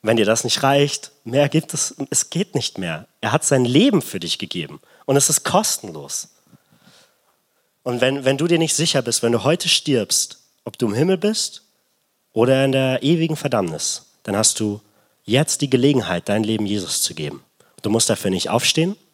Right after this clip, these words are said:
Du musst, musst nicht nach vorne kommen. Während alle Augen jetzt geschlossen sind, wollen wir für dich beten. Heb einfach deine Hand. Heb deine Hand.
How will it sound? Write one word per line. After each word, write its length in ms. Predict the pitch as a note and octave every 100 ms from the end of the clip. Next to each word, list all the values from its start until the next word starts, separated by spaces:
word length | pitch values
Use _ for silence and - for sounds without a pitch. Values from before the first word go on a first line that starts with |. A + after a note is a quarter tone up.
| _ _ _ _ _ _ _ _ _ _ _ _ _ _ _ _ _ _ -
Du 80 |
musst, 480 | G#2 A2 - - -
musst 340 | A#2+ B2 - B2
nicht 560 | A2+ G2+ - - - _ _ _ _ _
nach 180 | G#2 -
vorne 360 | - C3+ F3
kommen. 340 | - D#3+ F3+ A3 _ _ _ _ _ _ _ _ _ _ _ -
Während 280 | G2+ G#2
alle 220 | G#2 D3 D3+
Augen 200 | D3+ C3+
jetzt 180 | B2
geschlossen 460 | - - B2+ - G2
sind, 380 | E2 D2+ - -
wollen 180 | F#2+ B2
wir 100 | C3+
für 140 | -
dich 240 | C3+ B2 -
beten. 320 | G#2 - - - _ _ _ _ _ _ _ _ _ _ _ _ _ _ _ -
Heb 240 | C3 C3+
einfach 320 | A#2 A2 G#2
deine 280 | G#2 F#2+ E3+
Hand. 320 | G2+ E2 - - - - - _ _ _ _ _ _ _ -
Heb 240 | D3 D3
deine 260 | C3 A#2 F#2+
Hand. 360 | F#2+ E2+ -